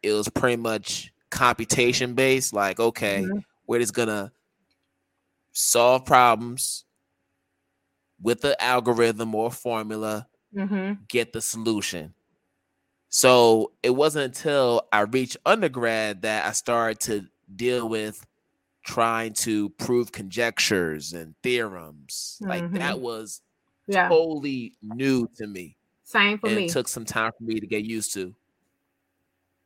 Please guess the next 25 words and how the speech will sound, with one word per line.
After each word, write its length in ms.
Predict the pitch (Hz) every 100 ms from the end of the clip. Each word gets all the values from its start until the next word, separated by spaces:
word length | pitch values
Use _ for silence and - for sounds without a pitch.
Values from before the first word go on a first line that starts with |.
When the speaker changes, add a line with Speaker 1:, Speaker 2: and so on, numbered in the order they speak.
| _ _ _
Speaker 2:
Yeah, 320 | 196 226 208 214
and 180 | 214
so 580 | 202 233 220 220 202 196 -
it 140 | 240
was 220 | 269 269
same 300 | 247 220 233
for 100 | 240
me. 200 | 233 208
It 100 | 208
took 140 | 277 262
some 140 | 247
time 240 | 240 214 214
to 60 |
get 100 | 196
used 260 | 208 220 202
to, 100 | 202
and 100 | 214
I 60 | 254
actually 340 | 294 - 262
ended 160 | 247 214
up 80 | 190
loving 300 | 208 240 233
it 100 | 190
in 140 | 180
undergrad. 640 | 240 285 190 180 170 170